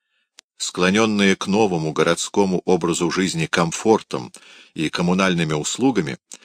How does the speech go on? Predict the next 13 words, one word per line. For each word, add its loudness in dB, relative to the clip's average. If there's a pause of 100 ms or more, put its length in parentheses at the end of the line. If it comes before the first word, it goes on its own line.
(140)
крестьяне 0
в -10
то 0
же -2
время -4 (460)
распрощались 0
бы 2
со -2
своей 0
столь 0
живучей 2 (460)
индивидуалистической 0
психологией -2